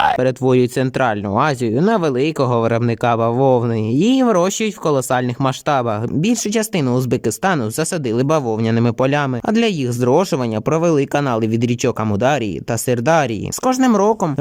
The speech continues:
води для полів забирали все більше, а кількість води, що поступала в Арал, зменшувалася. Лише за перші десять років море відступило від прибережних міст Аральська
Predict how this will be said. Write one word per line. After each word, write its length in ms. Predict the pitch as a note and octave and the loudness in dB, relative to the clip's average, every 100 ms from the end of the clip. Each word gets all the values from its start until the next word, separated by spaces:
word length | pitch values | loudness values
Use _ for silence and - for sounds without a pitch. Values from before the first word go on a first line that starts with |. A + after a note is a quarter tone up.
| C#3+ | 2
води 240 | E3 E3+ | 2 2
для 180 | C#3 C3+ | -2 -2
полів 380 | C3+ C3 F3+ C#3+ | 0 0 0 0
забирали 500 | B2+ A#2 A2+ G#2+ G#2+ | 0 0 2 2 0
все 160 | - | -2
більше, 480 | B2+ C3 A#2 - A2 | 0 0 0 0 -2
а 140 | F#2+ A#3+ | 0 -2
кількість 400 | A#3+ D3 A#2+ - | 0 0 -2 -2
води, 280 | C3 C3+ A2 | -2 0 -2
що 180 | - | -4
поступала 520 | - A2 B2 B2 A#2 G#2+ | -6 -4 -4 -2 -2 0
в 60 | |
Арал, 320 | A2 A2+ A#2 | 0 2 2
зменшувалася. 880 | A2+ C3+ C3 A#2 A2 G#2+ G2+ - G2+ | 2 0 0 -2 0 0 0 -2 -2
Лише 320 | - - D#4+ D4 | 2 0 0 -2
за 120 | C#4 | -2
перші 380 | A#3 C#3+ - B2+ | -2 -2 -4 -2
десять 340 | C3 - A#2 | -2 -2 -4
років 420 | D3+ D3+ - A2 | 0 0 0 0
море 300 | A2 C#3 G3 | 2 4 2
відступило 520 | D#3+ A#2 C#3 A#2 A#2 | 0 -2 -2 0 2
від 200 | A2 A2 | 2 0
прибережних 680 | A#2 A#2+ A#2 B2 A#2 G#2+ G2 | -2 -2 0 0 0 -4 -2
міст 280 | A#2+ A#2 - | 0 0 0
Аральська 560 | G2+ F#2+ C#3+ D#3+ - | 0 2 0 -4 -6